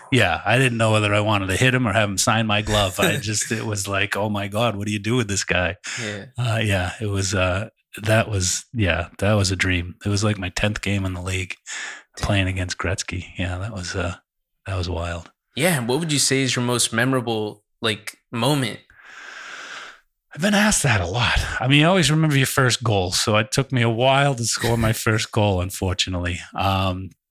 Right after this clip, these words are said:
Speaker 1: and I think it was my seventh game or eight, I don't know, but it was an overtime winner against Buffalo. And I made,
Speaker 2: Oh,
Speaker 1: you know,
Speaker 2: yeah.
Speaker 1: I got this pass next to the crease and made this move and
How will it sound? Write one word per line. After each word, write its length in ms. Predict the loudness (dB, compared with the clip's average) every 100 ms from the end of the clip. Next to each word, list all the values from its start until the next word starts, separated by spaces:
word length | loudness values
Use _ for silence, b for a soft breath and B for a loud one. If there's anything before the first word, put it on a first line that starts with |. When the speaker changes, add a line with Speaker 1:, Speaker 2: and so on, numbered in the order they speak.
| _ _ _ _ -8 -4
Speaker 1:
and 760 | 0 0 2 0 0 -2 -4 -10 _ -8
I 60 | -6
think 240 | -6 -8
it 100 | -8
was 180 | -10 -10
my 100 | -10
seventh 600 | -10 -10 -10 -12 -14 -16
game 320 | -14 -12 -12 -12
or 100 | -16
eight, 140 | -16 -16 -14 -10
I 40 |
don't 100 | -10
know, 260 | -6 -6 -4
but 140 | 0 2
it 60 |
was 180 | 4 4
an 80 | 4
overtime 560 | 4 4 4 4 4 2
winner 260 | 2 2
against 340 | 2 -2 -4 -2
Buffalo. 500 | -2 0 0 0 -2
And 100 | -4
I 80 |
made, 220 | -2 -2 -2
Speaker 2:
Oh, 40 |
Speaker 1:
you 200 | -4 -2
know, 100 | -2
Speaker 2:
yeah. 60 | -4
Speaker 1:
I 60 |
got 200 | -4 -6
this 160 | -4 -4
pass 360 | -2 0 0
next 260 | -2 -6 -4
to 80 | -4
the 120 | -4
crease 480 | -6 -4 -2 -2 -2
and 140 | -2
made 180 | -2 -2
this 240 | -4 -4
move 280 | -2 -2 -2
and 180 | -6